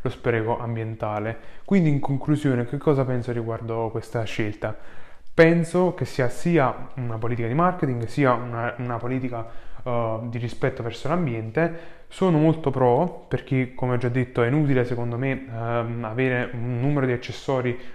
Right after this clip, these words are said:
ripetuto e magari mai utilizzato. L'unico appunto che posso fare è che magari si sarebbe, ehm, rivelata una politica più coerente e, eh,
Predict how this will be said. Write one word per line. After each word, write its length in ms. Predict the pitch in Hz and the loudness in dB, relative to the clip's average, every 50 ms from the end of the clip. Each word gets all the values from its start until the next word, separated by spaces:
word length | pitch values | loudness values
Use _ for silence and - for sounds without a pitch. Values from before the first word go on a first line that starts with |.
| - - | -6 -2
ripetuto 480 | 127 127 117 123 123 143 151 143 131 | 0 2 2 2 2 2 2 2 2
e 40 | 127 | 0
magari 440 | 123 123 123 123 120 120 120 120 120 | 0 2 2 2 2 2 0 -2 -4
mai 300 | 123 123 120 120 123 120 | -6 -8 -6 -4 -4 -4
utilizzato. 800 | 113 110 135 160 190 156 - 143 117 107 104 107 139 151 156 - - - - - - - - - | -2 -2 -2 0 0 0 2 2 2 2 2 2 0 0 -2 -2 -6 -14 -16 -18 -18 -18 -6 0
L'unico 340 | 156 175 202 196 160 135 135 | 2 4 4 4 4 4 2
appunto 400 | 131 - - 160 151 135 123 123 | 2 0 0 0 0 0 0 0
che 80 | 123 | -2
posso 380 | 120 - 123 117 - - 190 - | -2 -4 -6 -6 -4 -4 -2 2
fare 440 | 131 123 127 127 131 139 147 156 - | 4 4 4 4 4 2 0 0 -2
è 180 | 139 127 - - | -2 -4 -4 0
che 240 | - 160 143 131 | 2 2 2 2
magari 540 | 123 131 147 143 123 117 120 123 131 139 135 | 2 0 0 0 2 2 2 2 0 0 -2
si 100 | 120 123 | -2 -2
sarebbe, 480 | 120 123 120 123 120 117 117 120 120 - - - - - - - - | -4 -2 -2 -2 -4 -2 -4 -4 -4 -4 -8 -12 -16 -16 -16 -12 -6
ehm, 800 | - 127 120 120 117 117 113 113 113 113 113 113 113 113 113 120 | -2 0 0 2 2 0 0 0 -2 -2 -4 -6 -6 -6 -4 -2
rivelata 400 | 127 131 139 143 147 135 123 120 | 0 2 4 4 4 4 4 2
una 120 | 117 113 | 0 -2
politica 360 | 110 123 135 143 135 123 120 | -2 -2 0 0 0 0 -2
più 300 | 120 - - 139 123 - | -2 -2 -2 -2 -2 -2
coerente 800 | - - 139 139 139 143 135 127 123 123 120 - 143 147 156 147 - | 0 2 4 4 6 4 4 2 0 -2 -4 -4 -4 -4 -4 -4 -6
e, 300 | 139 127 123 - - - | -8 -8 -10 -10 -10 -10
eh, 60 | 123 | -8